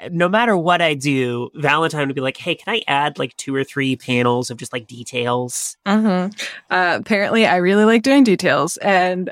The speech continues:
Speaker 2: I w-, for this one up here, and I did them just flat color to kind of, it was ways of saying that this tavern is populated, things are going on in the background, things are existing, they're not exactly important, but they're just atmospheric.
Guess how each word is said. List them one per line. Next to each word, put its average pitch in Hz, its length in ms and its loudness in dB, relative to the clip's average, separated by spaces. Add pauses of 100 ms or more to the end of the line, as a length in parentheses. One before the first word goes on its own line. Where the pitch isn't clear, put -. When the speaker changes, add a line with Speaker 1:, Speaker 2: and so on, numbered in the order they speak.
(120)
Speaker 2:
I 196 80 2
w-, 196 200 -2 (160)
for 214 140 2
this 226 300 2
one 220 160 4
up 156 160 -2
here, 190 400 4
and - 160 2
I 175 100 2
did 185 160 2
them 185 240 2
just 180 300 -4 (100)
flat 185 240 2
color 175 500 0 (440)
to 214 100 2
kind 185 280 0
of, 165 340 -2 (720)
it 233 80 2
was 247 180 2
ways 269 380 4
of 262 120 -6
saying 226 280 4
that 208 200 2 (220)
this 208 460 -2 (100)
tavern 202 380 2
is 185 120 -2
populated, 220 800 2
things 190 220 2
are 180 60 0
going 180 260 2
on 175 180 4
in 175 80 -4
the 160 80 -6
background, 208 840 2 (300)
things 202 240 2
are 185 120 4
existing, 196 680 2
they're 185 100 4
not 180 200 2
exactly 175 340 2
important, 175 380 -2
but 180 100 -2
they're 165 100 2
just 165 240 -2
atmospheric. 104 800 -4